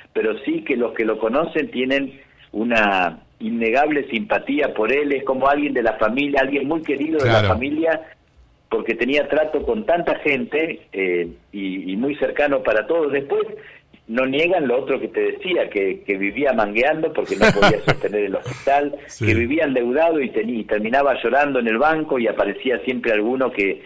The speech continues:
Speaker 1: que pagaba por él, porque es muy difícil mantener <laughs> un hospital así, donde,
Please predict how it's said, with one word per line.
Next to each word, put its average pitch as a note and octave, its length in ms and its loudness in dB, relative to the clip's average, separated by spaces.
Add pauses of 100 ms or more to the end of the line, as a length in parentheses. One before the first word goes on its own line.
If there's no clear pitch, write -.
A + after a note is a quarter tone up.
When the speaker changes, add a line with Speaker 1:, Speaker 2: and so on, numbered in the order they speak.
(180)
Speaker 1:
que G2+ 140 -2
pagaba A#2+ 540 4
por G#2 180 2
él, C#3 260 0 (300)
porque G#2+ 800 0
es A2+ 160 -4
muy C#3 160 -2
difícil C3 600 -4
mantener A2 540 0 (260)
<laughs> - 100 -20
un A#2+ 180 -2
hospital A#2 440 0
así, E3 260 -2
donde, G2 480 0